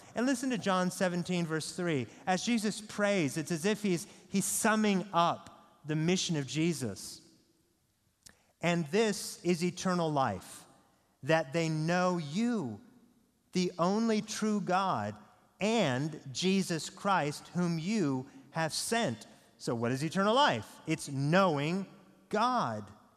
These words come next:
right? There's nothing better, nothing sweeter, nothing more fulfilling than actually knowing the creator of the universe.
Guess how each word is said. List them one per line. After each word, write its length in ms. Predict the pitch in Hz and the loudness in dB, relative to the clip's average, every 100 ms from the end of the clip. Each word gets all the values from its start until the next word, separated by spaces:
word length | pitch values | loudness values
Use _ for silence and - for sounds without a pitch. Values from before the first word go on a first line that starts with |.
| _ _ - | _ _ -8
right? 160 | 123 | -4
There's 220 | 165 156 143 | 0 0 0
nothing 520 | 175 208 233 220 202 | 0 0 0 0 -2
better, 640 | 127 226 214 214 123 92 - - - - | -2 0 2 4 2 -2 -12 -20 -20 -2
nothing 400 | 170 208 247 226 | 0 2 2 0
sweeter, 560 | - - 180 247 214 | 0 -2 0 4 4
nothing 320 | 185 240 269 254 | 4 4 4 4
more 180 | 226 | 4
fulfilling 680 | 214 190 - - 277 180 147 - - | 2 -2 -4 4 4 4 0 -4 -2
than 160 | 190 180 | 0 0
actually 640 | 196 233 - - 240 208 165 | -2 -2 -4 -2 2 4 2
knowing 800 | 156 160 196 247 175 120 123 131 - - - | 2 4 6 6 4 2 -2 -4 -12 -6 2
the 120 | 202 | 2
creator 880 | 202 202 185 175 208 190 143 135 - - - | 2 0 2 4 4 4 2 0 -4 -16 -4
of 160 | 147 | -2
the 80 | 139 | 2
universe. 800 | 143 160 160 123 101 87 - - | 2 4 2 0 -4 -6 -12 -14